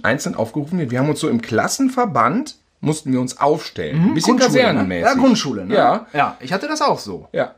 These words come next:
Speaker 2: Aber
Speaker 1: Und
Speaker 2: ich
Speaker 1: dann
Speaker 2: weiß nicht, ob ich das die ganzen vier Jahre hatte. Alle Klassen?
Speaker 1: Doch, doch, doch, doch.
Speaker 2: Ja?
Speaker 1: Alle Klassen mussten sich aufstellen und sind dann der Reihe nach reingegangen.
Speaker 2: Mhm.
Speaker 1: Vielleicht wollte man da Chaos unterbinden, dass irgendwie nicht alle auf einmal da sich auf den Treppen irgendwie die Haxen brechen oder warum?
Speaker 2: Übrigens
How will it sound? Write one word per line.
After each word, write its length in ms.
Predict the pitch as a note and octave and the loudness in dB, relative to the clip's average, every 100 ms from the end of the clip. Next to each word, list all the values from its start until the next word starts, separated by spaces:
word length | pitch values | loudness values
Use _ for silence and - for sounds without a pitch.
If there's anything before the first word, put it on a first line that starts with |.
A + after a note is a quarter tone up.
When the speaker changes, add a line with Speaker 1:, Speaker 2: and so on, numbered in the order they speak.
| _ - | _ -10
Speaker 2:
Aber 60 | |
Speaker 1:
Und 40 | A#2+ | -2
Speaker 2:
ich 40 | |
Speaker 1:
dann 120 | C3 | 0
Speaker 2:
weiß 100 | E3+ | 0
nicht, 100 | D3+ | -2
ob 100 | B2 A#2+ | -6 -10
ich 120 | - | -12
das 160 | - | -12
die 80 | - | -10
ganzen 260 | A2 A2 G2+ | -12 -12 -14
vier 180 | A2 G#2 | -8 -4
Jahre 360 | D#3+ G#3+ G2+ | -2 -2 -6
hatte. 220 | G2 F2 - _ _ _ _ _ _ _ | -12 -16 -18 _ _ _ _ _ _ _
Alle 200 | C3+ F3+ | 0 0
Klassen? 220 | E3+ D#3+ D3 | 2 4 4
Speaker 1:
Doch, 220 | C#3 - | 4 2
doch, 120 | A#2+ | -6
doch, 100 | - | -10
doch. 280 | - - - | -12 -12 -6
Speaker 2:
Ja? 160 | C#3 A3 | -4 -2
Speaker 1:
Alle 300 | C3 F3+ D#4+ | 0 0 0
Klassen 500 | D#4+ D3 D#3+ F#3 F3+ | 2 2 2 -2 -2
mussten 300 | D3+ C3+ - | -2 -2 -6
sich 220 | F#2 F2 - | -10 -4 0
aufstellen 720 | A3+ A3+ - G#3 G#3+ B3 - _ _ _ - | 0 0 -2 0 0 -2 -6 _ _ _ -8
und 220 | B2+ B2+ | -6 -4
sind 140 | C#3+ C#3+ | -2 0
dann 120 | A#2 | 2
der 160 | G2 | 2
Reihe 220 | F#2 C#3+ E3+ | 2 0 0
nach 240 | D3+ - | -2 -2
reingegangen. 560 | G2+ E2 D2 D2+ C#2+ D2 C#3+ C3 | -6 -6 -10 -12 -12 -6 -4 -2
Speaker 2:
Mhm. 40 | G#2 | 0
Speaker 1:
Vielleicht 220 | G2+ G2 | 0 2
wollte 180 | A#2+ A2 | 2 2
man 160 | F#2 F2 | -2 -2
da 120 | D#2+ | -4
Chaos 520 | - E2 G#2 F3 E3+ | -4 -2 2 2 0
unterbinden, 640 | E3+ D#3 D3 D#3+ F#3 F#3 - | -2 -2 -2 -2 -2 -4 -4
dass 200 | - - | -6 -2
irgendwie 360 | G#2 G2+ G#2 | -4 -2 -2
nicht 240 | F#2+ G2+ G#2 | -2 -2 -2
alle 200 | G#2+ - | 0 0
auf 240 | G2 - | -2 0
einmal 320 | G2+ C3 B2 | 0 2 2
da 340 | G2 F#2+ G#2 F#2+ | 2 4 2 0
sich 300 | G#2+ G#2+ - | -6 -6 -6
auf 120 | D#3+ | -6
den 160 | G2+ | -6
Treppen 460 | - C3 A#2+ - A#2 | -2 -2 0 -2 -4
irgendwie 240 | G#2+ G2+ | -2 -4
die 140 | G#2 F2+ | -6 -6
Haxen 300 | G2+ - A3 | -6 -4 -2
brechen 280 | A3+ A3+ E3+ | -4 -4 -2
oder 220 | C#3 C3 | 0 4
warum? 100 | F#3+ | 4
Speaker 2:
Übrigens 600 | E3 G3+ B3 C4 - - | 4 2 2 0 -4 -12